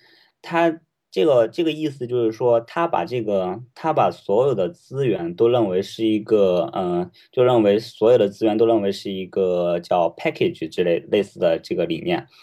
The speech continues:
就等于所有的资源都可以进行加载，呃，进行导入捆绑。然后它就，它这个就是说，最终把我们的依赖给那个捆绑到一个文件或者几个文件里头，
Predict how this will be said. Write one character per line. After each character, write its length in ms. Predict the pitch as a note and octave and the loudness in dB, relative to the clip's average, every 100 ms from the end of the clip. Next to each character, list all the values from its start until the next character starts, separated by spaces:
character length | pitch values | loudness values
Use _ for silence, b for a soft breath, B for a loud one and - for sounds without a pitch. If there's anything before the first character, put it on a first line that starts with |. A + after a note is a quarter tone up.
| B - | B -4
就 80 | A2 | 0
等 140 | G#2 | 2
于 40 | |
所 220 | A2+ A2 C3 | 2 4 4
有 80 | |
的 100 | A#2+ | 4
资 180 | G2 A2 | 2 0
源 140 | G#2+ G#2 | 0 0
都 100 | A#2 | -6
可 180 | A2+ G2+ | -2 -2
以 80 | |
进 140 | G2 A2 | 0 -4
行 400 | F#2+ F#2+ G2 G2+ - | -4 -6 -8 -10 -2
加 220 | A#2+ A2+ | 2 2
载， 100 | - - | 0 -2
呃， 240 | F#2+ F2+ F2 | -2 -4 -8
进 200 | - A2+ G2 | -8 -8 -8
行 460 | - F2+ F2+ G2 - | -10 -10 -8 -10 -4
导 180 | F2+ - | -2 0
入 200 | A2 F2+ | -2 -4
捆 300 | - G2 B2 | -6 -4 -4
绑。 140 | - - E2 b b b b | -4 -8 -18 b b b b
然 260 | G2+ F#2+ G#2+ | -2 -2 0
后 380 | C3+ A2+ G2+ | 4 4 4
它 260 | F#2+ - A#2 | 0 -2 -2
就， 240 | B2 A2+ - | -2 -10 -14
它 200 | - D#3 | -6 -4
这 140 | D#3+ | -2
个 160 | C3 G#2 | -2 -2
就 140 | G#2+ | 0
是 120 | G#2+ G2 | 0 -2
说， 400 | A#2 G#2+ G#2 - _ | 0 0 -2 -8 _
最 160 | C3 | -6
终 180 | A#2 B2 | -4 -2
把 180 | A#2 G#2 | 0 2
我 80 | A2 | 2
们 160 | F2 | -2
的 80 | F2 | -6
依 220 | F2+ A2 | -6 -2
赖 240 | A#2 A2+ F2+ | 0 0 -4
给 320 | - F2 D#2+ | -8 -10 -8
那 240 | F2 F#2+ | -8 -10
个 400 | F2 F2 E2+ D#2+ | -6 -4 -4 -4
捆 240 | E2 F#2+ A#2 | -8 -6 -4
绑 160 | G2+ | 0
到 140 | F#2+ F2+ | 2 0
一 180 | E2+ G2 | 0 0
个 140 | B2 | 2
文 180 | F#2+ F2+ | 2 -2
件 180 | G#2 F2+ | -4 -4
或 220 | - G2 | -2 -2
者 80 | F#2 | -2
几 220 | - D#2+ | -4 -2
个 140 | A#2 | 0
文 180 | F#2+ F2+ | 0 -2
件 200 | B2+ C3 | -2 -2
里 120 | - | -4
头， 240 | - - | -10 -14